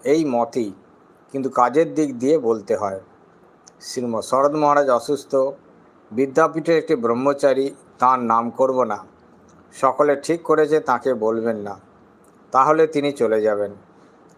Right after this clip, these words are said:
কিন্তু ঈশ্বর তা বুঝলেন না, কে একজন তাকে সব বলে দিয়েছেন।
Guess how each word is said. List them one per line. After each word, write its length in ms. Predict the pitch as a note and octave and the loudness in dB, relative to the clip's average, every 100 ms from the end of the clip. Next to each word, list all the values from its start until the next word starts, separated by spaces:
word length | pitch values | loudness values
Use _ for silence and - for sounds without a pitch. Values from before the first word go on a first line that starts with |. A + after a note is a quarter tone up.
| - | -6
কিন্তু 240 | C#3+ C#3 | -4 -2
ঈশ্বর 300 | D3+ - D#3 | -2 0 -2
তা 220 | - C#3+ | 0 0
বুঝলেন 460 | A2 A#2 A#2 B2+ A2 | 0 -4 -2 -2 -2
না, 180 | G#2 G2 - - _ - - _ | -6 -12 -16 -20 _ -20 -20 _
কে 140 | - D#3 | 0 4
একজন 320 | D#3 D3 D3+ | 4 0 0
তাকে 260 | C#3+ C3+ C3+ | 0 0 -2
সব 300 | D3+ C#3+ A2+ | 0 0 0
বলে 240 | A#2+ A#2+ | 0 0
দিয়েছেন। 440 | A#2+ A#2 - G#2 | 0 -2 -2 -8